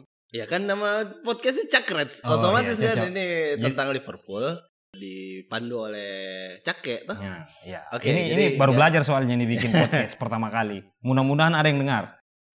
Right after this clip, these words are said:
Speaker 1: Iya, nggak ada juga, nggak apa-apa.
Speaker 2: Nggak apa-apa. <laughs>
Speaker 1: Kalaupun dengar mungkin tahun dua ribu dua puluh pun nggak apa-apa.
Speaker 2: Nggak apa-apa.
Speaker 1: Eh, dua ribu dua puluh empat.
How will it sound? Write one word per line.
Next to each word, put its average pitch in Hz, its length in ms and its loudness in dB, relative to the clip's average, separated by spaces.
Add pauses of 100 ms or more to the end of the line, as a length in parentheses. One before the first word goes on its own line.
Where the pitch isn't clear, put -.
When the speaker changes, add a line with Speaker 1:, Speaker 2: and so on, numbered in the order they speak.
(180)
Speaker 1:
Iya, 87 240 -12
nggak 85 440 -12 (120)
ada 107 80 -6
juga, 107 240 -8
nggak 95 240 -12
apa-apa. 80 260 -18 (140)
Speaker 2:
Nggak 101 160 -6
apa-apa. 92 320 -6 (680)
<laughs> - 680 -18
Speaker 1:
Kalaupun 127 280 -4 (120)
dengar 156 240 0
mungkin 160 320 -4
tahun 123 240 -4
dua 117 80 0
ribu 110 240 -6
dua 110 160 -6
puluh 143 160 -4
pun 143 160 -8
nggak 98 80 -8
apa-apa. 90 280 -14 (120)
Speaker 2:
Nggak 90 240 -18
apa-apa. 78 240 -16
Speaker 1:
Eh, 156 160 -2
dua 147 160 2
ribu 131 240 -2
dua 123 240 -4
puluh 117 160 -6
empat. 104 400 -10